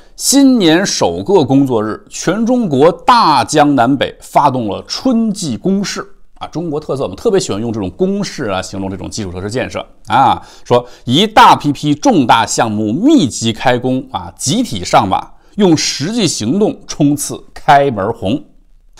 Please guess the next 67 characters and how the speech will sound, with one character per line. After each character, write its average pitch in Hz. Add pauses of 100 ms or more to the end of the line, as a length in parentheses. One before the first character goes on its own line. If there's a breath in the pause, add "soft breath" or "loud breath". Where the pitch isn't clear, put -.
(280 loud breath)
他 113
说， 113
在 95
上 -
海， 85
啊， 104
这 -
不 165
只 92
是 87
中 135
国， 131
这 123
个 98
不 131
只 113
是 87
雄 123
安 131
一 117
个 151
地 139
方 92
啊， - (160 soft breath)
是 -
全 110
面 185
广 87
泛 131
撒 92
网 - (160)
啊。 92
说 110
在 139
上 165
海 107 (300 loud breath)
杨 139
浦 92
区 110
举 101
行 110
二 156
零 131
二 143
三 127
年 117
重 151
大 107
工 160
程 147
推 180
进 185 (260 loud breath)
啊， 95
什 98
么 101
什 101
么 101
什 -
么 104
开 131
工 127
仪 117
式 131
就 90
不 98
念 131
了。 -